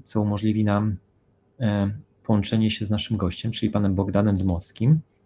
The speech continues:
Takie akurat warunki, ale potrafimy sobie też z nimi poradzić.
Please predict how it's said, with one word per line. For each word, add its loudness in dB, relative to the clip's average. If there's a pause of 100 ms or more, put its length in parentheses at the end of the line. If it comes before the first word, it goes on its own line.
(720)
Takie -6
akurat 0
warunki, 2 (240)
ale 4 (580)
potrafimy -2
sobie -2
też -4
z -8
nimi -2 (840)
poradzić. 2